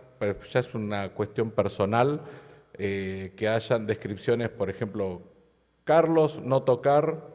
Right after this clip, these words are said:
Navidad de mil novecientos ochenta y cuatro, ¿sí? Entonces uno ingresa a ese router y ve esa configuración, ve un número de I P, ve todo eso, ve B G P,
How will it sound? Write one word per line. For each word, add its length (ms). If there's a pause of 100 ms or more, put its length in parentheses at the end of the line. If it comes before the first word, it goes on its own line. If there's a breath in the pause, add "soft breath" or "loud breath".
(160)
Navidad 560
de 140
mil 160
novecientos 260
ochenta 160
y 60
cuatro, 480 (100)
¿sí? 200
Entonces 440
uno 160
ingresa 540
a 80
ese 200
router 600
y 100
ve 120
esa 180
configuración, 720
ve 60
un 100
número 260
de 80
I 60
P, 280
ve 120
todo 280
eso, 360
ve 160
B 120
G 160
P, 320